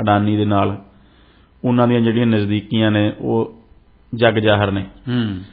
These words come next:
Speaker 1: ਪਰ ਜਿਹੜੇ ਸੂਬਿਆਂ ਦੇ ਵਿੱਚ ਕਰਪਸ਼ਨ ਦੇ ਐਲੀਗੇਸ਼ਨ ਲੱਗੇ ਆ, ਜਿੱਥੇ ਆਪੋਜੀਸ਼ਨ ਦੀਆਂ ਸਰਕਾਰਾਂ ਨੇ, ਉੱਥੇ ਜਿਹੜੀ ਆਪੋਜੀਸ਼ਨ ਦੀ ਸੂਬਾ ਸਰਕਾਰ ਵੀ ਤਾਂ ਜਾਂਚ ਕਰਵਾ ਸਕਦੀ ਹੈ ਨਾ।
Speaker 2: ਹੂੰ, ਬਿਲਕੁਲ।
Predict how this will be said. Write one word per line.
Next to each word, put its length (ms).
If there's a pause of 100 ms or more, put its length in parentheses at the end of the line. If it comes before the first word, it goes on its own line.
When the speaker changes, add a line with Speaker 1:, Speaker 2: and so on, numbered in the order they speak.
(440)
Speaker 1:
ਪਰ 100
ਜਿਹੜੇ 340
ਸੂਬਿਆਂ 500
ਦੇ 120
ਵਿੱਚ 260
ਕਰਪਸ਼ਨ 580
ਦੇ 100
ਐਲੀਗੇਸ਼ਨ 600
ਲੱਗੇ 380
ਆ, 60
ਜਿੱਥੇ 320
ਆਪੋਜੀਸ਼ਨ 640
ਦੀਆਂ 140
ਸਰਕਾਰਾਂ 480
ਨੇ, 180
ਉੱਥੇ 460 (500)
ਜਿਹੜੀ 320
ਆਪੋਜੀਸ਼ਨ 720
ਦੀ 120
ਸੂਬਾ 420
ਸਰਕਾਰ 400
ਵੀ 100
ਤਾਂ 100
ਜਾਂਚ 260
ਕਰਵਾ 300
ਸਕਦੀ 340
ਹੈ 40
ਨਾ। 100 (200)
Speaker 2:
ਹੂੰ, 360 (720)
ਬਿਲਕੁਲ। 300